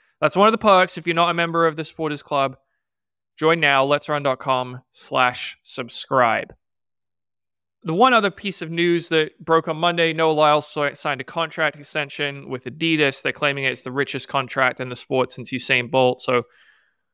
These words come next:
we'll kind of discuss that claim, what to make of it. Should he be the highest paid athlete? Uh, Rojo's got some thoughts,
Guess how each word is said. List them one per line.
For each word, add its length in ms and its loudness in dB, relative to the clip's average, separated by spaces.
we'll 120 -10
kind 240 4
of 320 -2
discuss 460 2
that 240 2
claim, 460 0
what 160 -2
to 100 -10
make 300 -2
of 100 -4
it. 320 0
Should 300 -4
he 80 -4
be 160 -2
the 100 2
highest 320 2
paid 200 -4
athlete? 600 -2
Uh, 260 2
Rojo's 480 -2
got 160 -2
some 200 -14
thoughts, 520 -4